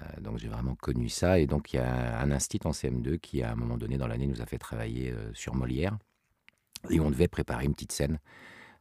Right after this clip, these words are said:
euh, et qu'on devait la jouer, la jouer devant les, devant les autres. Et donc le premier souvenir que j'ai, c'est ça. Ça devait être le bourgeois gentilhomme, je pense. Donc, euh, avec robe de chambre de mon père, un gros coussin pour faire un gros ventre. Et,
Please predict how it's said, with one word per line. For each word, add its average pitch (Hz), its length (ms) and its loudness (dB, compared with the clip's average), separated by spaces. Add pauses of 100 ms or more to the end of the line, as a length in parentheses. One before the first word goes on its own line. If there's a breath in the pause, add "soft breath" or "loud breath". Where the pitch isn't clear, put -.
euh, 107 640 -6 (460)
et - 80 -14
qu'on - 100 -12
devait 135 160 -4
la 123 140 -2
jouer, 78 260 -4 (220)
la 104 160 -8
jouer 117 180 -6
devant 110 220 -6
les, 104 260 -8 (720 loud breath)
devant 62 180 0
les 64 240 0
autres. 110 240 0
Et 65 60 0
donc 65 160 0
le 67 100 2
premier 82 360 4
souvenir 71 340 -2
que 69 100 -4
j'ai, 82 140 2
c'est - 120 -4
ça. - 220 -6
Ça - 140 -8
devait 64 160 -2
être 71 240 0
le 60 160 -4
bourgeois 65 760 -4
gentilhomme, 60 680 -6
je - 120 -8
pense. - 420 -8 (720 loud breath)
Donc, - 320 -8
euh, 57 280 -6
avec - 220 -10
robe 58 300 -8
de 62 120 -2
chambre 64 340 -2
de 58 140 -6
mon 58 160 -4
père, 65 400 -2
un 64 80 -2
gros - 200 -4
coussin - 440 -4
pour - 180 -10
faire 60 160 -6
un 58 80 -2
gros 58 160 -8
ventre. 62 460 -4
Et, 104 340 -6